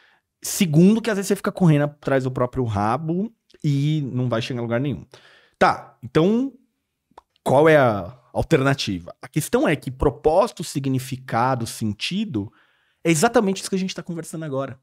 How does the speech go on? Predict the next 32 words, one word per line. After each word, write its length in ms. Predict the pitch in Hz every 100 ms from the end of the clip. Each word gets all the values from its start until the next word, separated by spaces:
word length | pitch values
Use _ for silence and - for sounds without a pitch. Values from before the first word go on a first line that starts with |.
| _ _ _ _ _ _ _ _ - -
Se 120 | -
você 100 | 196
perguntar 400 | 202 202 180 165
pra 220 | - 139 127
mim, 260 | 127 113
"Jean, 140 | 113 202
qual 160 | 240
é 40 | 285
o 40 |
sentido 600 | - - 226 196 - 202 165
da 100 | 151
tua 180 | 160 139
vida?" 520 | 123 110 87 76 - _ _ _ _ -
Tem 160 | 123
vários. 800 | 156 277 214 269 127 - - - _ _ _ _ _ _ _ _ _ _
Al-, 400 | 156 151 - - -
e, 320 | 185 190 180
e 40 |
vários 500 | 135 127 170 392 277
deles 380 | 127 143 254 262
são 220 | - 226 165
zero 520 | 110 - 165 240 262
grandiosos. 840 | 139 117 104 104 65 - - - _ _ _ _ _ _ _ _ _ _ _
Vou 80 | 107
te 100 | -
dar 140 | 135 143
um 80 |
exemplo. 600 | 190 190 147 104 95 82 _ _ _ _ _ _ _ _ _ _ _ _ _
Em 300 | 143 143 151
janeiro 540 | 135 117 139 135 208 208
desse 320 | 151 - 123
ano, 360 | 131 170 127